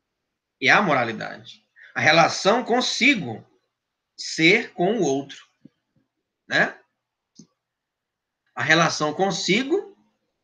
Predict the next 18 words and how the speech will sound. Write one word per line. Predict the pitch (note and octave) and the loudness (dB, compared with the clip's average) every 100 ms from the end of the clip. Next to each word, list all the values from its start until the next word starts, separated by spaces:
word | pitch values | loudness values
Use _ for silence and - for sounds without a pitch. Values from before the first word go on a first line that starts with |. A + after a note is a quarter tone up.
| _ _ _ _ _ _ _ _ D#3+ | _ _ _ _ _ _ _ _ 0
e, | E3 F3 | 0 2
claro, | D#3 D3 D#3 G3+ - _ _ _ _ _ _ _ _ | 4 4 4 2 -4 _ _ _ _ _ _ _ _
é | D3+ | 0
o | F3 | 2
ser | E3+ - - A3+ E3 - | -2 4 6 6 2 -4
com | - A3 C4+ - _ - | -2 0 -2 -8 _ -6
o | A3+ | 0
outro. | E3+ C#3+ C3 B2 - - _ _ _ _ _ _ _ _ - - - - | 2 2 -2 -6 -12 -20 _ _ _ _ _ _ _ _ -20 -20 -12 2
É | D#3 | 4
a | |
liberdade | D#3 D#3 C#3+ C3 A#2+ D3+ G#3+ G3 | 6 6 4 4 2 4 4 4
voltada | E3 E3 C#3 C#3 C3+ D3+ F3 A3+ - - _ _ _ _ _ _ _ _ _ _ _ _ - - | 2 2 2 0 2 2 2 -2 -6 -20 _ _ _ _ _ _ _ _ _ _ _ _ -20 -8
para | F4 C4+ | -2 0
o | G3+ | 0
sujeito | - G#3 B2+ D3+ A3 A#3+ F3 A#2 G#2 | 0 2 4 4 4 4 -4 -10 -4
que | - F3+ | 2 2
dela | C#3+ C#3 E3+ A3 A#3 | 2 4 6 4 2
se, | A3 - G#3 C#4+ | 0 -4 -4 -4